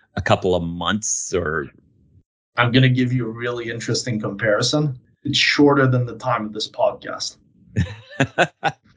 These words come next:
Speaker 1: Wow. That's crazy.
Speaker 2: Probably
Speaker 1: Yeah.
Speaker 2: actually shorter than we've been on the call or started the podcast. It, it takes about ten minutes, basically, to,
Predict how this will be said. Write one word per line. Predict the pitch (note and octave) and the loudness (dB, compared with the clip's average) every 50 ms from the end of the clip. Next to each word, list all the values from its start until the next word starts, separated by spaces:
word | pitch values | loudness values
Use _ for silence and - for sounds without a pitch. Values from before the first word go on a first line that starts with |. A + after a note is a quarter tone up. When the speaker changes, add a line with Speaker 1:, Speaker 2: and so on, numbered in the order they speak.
| _ - - - - - - - _ | _ -20 -20 -20 -20 -20 -20 -6 _
Speaker 1:
Wow. | G2 G#2 G#2+ G2+ F#2 F2 D#2+ - _ _ _ _ _ _ _ _ _ _ _ _ _ _ _ _ - | 4 6 6 6 6 4 0 -6 _ _ _ _ _ _ _ _ _ _ _ _ _ _ _ _ -6
That's | G#2 G2 - | -6 -6 -6
crazy. | - - - A2 G#2 A2 G#2+ F2 D2 C#2+ - _ _ _ _ _ _ _ _ _ _ _ _ _ _ _ _ _ - | -10 -8 -4 -2 -2 -2 -2 -6 -12 -14 -18 _ _ _ _ _ _ _ _ _ _ _ _ _ _ _ _ _ 8
Speaker 2:
Probably | - D#3+ E3+ - E3 D#3+ C#3+ | 8 8 8 8 6 6 6
Speaker 1:
Yeah. | C3 - | 6 6
Speaker 2:
actually | - B2+ - - B2+ B2 | 4 2 -2 -8 -12 -12
shorter | - - - D3+ C#3+ C3+ C3 B2+ A#2+ A2+ | -12 -10 -4 -2 0 0 0 0 0 -2
than | A#2+ A#2+ A#2 A2+ A2+ | -4 -6 -10 -10 -12
we've | A2+ A2 G#2 G2+ | -12 -12 -12 -10
been | - A#2 G#2+ G#2 | -8 -6 -4 -4
on | G2+ G2+ G2+ | -4 -6 -6
the | G2+ - | -10 -16
call | - - A2 G#2 F#2+ F#2 - - - _ _ _ _ _ | -6 -2 -2 0 0 -2 -6 -8 -14 _ _ _ _ _
or | - | -10
started | - - - A2 A2 - G2 - | -4 0 2 2 2 0 -2 -8
the | - - | -10 -6
podcast. | - G#2+ G2+ - - - - - - - - - - | -4 -4 -4 -4 -6 -8 -10 -10 -10 -8 -8 -4 2
It, | D#3+ D#3+ D#3 - | 2 4 4 6
it | E3 D3+ B2+ | 4 4 4
takes | - E3+ E3+ - - | 4 0 0 0 0
about | D#3 C3 G#2+ - | 0 0 0 0
ten | - B2 A2 G#2+ | -2 -6 -4 -4
minutes, | G#2 F#2+ - - - - - | -6 -8 -8 -8 -10 -10 -8
basically, | - - - - - - - - G2 - - | -6 -6 -6 -6 -8 -12 -14 -18 -20 -20 -14
to, | - - - - | -8 -8 -8 -8